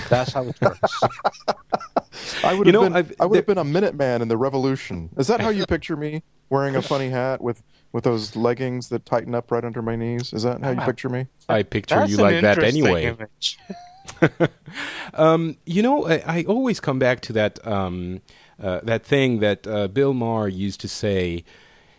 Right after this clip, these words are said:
Speaker 3: He said, "If we could," it's, it's really about not willing, he calls it, you know, laziness, but it's about not willing to make a small sacrifice in your comfort. And he said, he used to say, "If you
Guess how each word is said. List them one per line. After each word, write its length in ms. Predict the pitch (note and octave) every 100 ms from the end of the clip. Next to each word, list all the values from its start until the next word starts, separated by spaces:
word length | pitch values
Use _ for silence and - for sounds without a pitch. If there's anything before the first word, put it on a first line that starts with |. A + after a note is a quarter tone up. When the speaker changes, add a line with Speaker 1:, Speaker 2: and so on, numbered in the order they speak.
| _
Speaker 3:
He 200 | - D#3+
said, 340 | - F3 D#3 -
"If 220 | D3 -
we 100 | G#3
could," 240 | - E3+ - A2
it's, 220 | - D#3+ -
it's 240 | D#3+ -
really 200 | A3+ A#3+
about 480 | D#3 B2+ B2 A2+ _ _ _ _ -
not 260 | C#3+ D3+ - -
willing, 380 | B2 C#3 C3
he 180 | C3 D#3+
calls 300 | E3+ D#3 B2+
it, 160 | A2 -
you 80 | G#2+
know, 140 | F#2+
laziness, 540 | F2+ G#2+ F#2+ F#2 F2
but 140 | - A#2
it's 180 | A2+ -
about 260 | A#2+ A#2
not 220 | B2 B2+
willing 260 | B2 A2+ G#2+
to 200 | - G#2+
make 240 | G2 G#2+ G#2
a 40 |
small 300 | G#2 - G#2
sacrifice 840 | G2 G#2+ G#2+ - G2 F2+ E2 - - _ - _ _ _ _ -
in 160 | C3
your 180 | B2+ A#2
comfort. 680 | - B2+ A#2+ - E2+ D#2+ - _ _
And 140 | - A#2+
he 120 | C#3+
said, 300 | C3 D#3 C3
he 140 | C3+
used 280 | D3 D#3 D3+
to 60 | C3
say, 340 | - B2 A#2+ - - _ -
"If 300 | C#3+ - -
you 420 | D3 C#3+ C#3